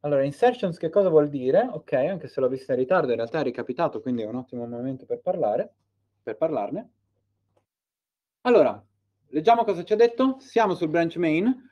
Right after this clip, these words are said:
Questo è un commit normale, non è un merge, eh, non è un root commit come quello di prima, che era il primo. Ha preso l'hash di otto B F nove cinque A zero.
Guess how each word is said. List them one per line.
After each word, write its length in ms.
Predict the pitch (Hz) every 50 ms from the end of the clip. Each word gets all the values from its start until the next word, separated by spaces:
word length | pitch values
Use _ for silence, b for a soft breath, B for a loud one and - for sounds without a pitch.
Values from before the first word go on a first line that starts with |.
| _ _
Questo 260 | - 285 277 277 226
è 20 |
un 60 | 190 170
commit 420 | - 180 175 190 226 254 247 220
normale, 520 | 185 175 175 170 180 208 196 160 139 139
non 180 | 139 147 156 185
è 60 | 214
un 160 | 190 160 147 139
merge, 320 | 139 143 139 131 127 - -
eh, 100 | 143 139
non 180 | 135 151 175 190
è 60 | 190
un 120 | 165 151
root 240 | 143 160 165 165 -
commit 380 | - 151 143 147 151 143 - -
come 180 | - 127 120
quello 160 | 123 131 120
di 100 | 120 127
prima, 260 | 123 - 143 123 107 101
che 80 | 104
era 80 | 98 98
il 60 | -
primo. 400 | _ - 113 98 127 226 254 _ _ _ _ _ _ _ _ _ _ _ _ _ _
Ha 100 | - 127
preso 320 | - - 208 214 175 151 147
l'hash 320 | 151 175 175 - - -
di 240 | 143 156 180 175 -
otto 360 | - - 151 147 - - 143
B 200 | 139 147 165 165 151 127
F 140 | 123 - -
nove 400 | 143 139 156 156 143 131 120 110
cinque 340 | 113 - 147 139 123 123 139
A 120 | 175 196
zero. 440 | - 170 139 110 117 151 240 247 -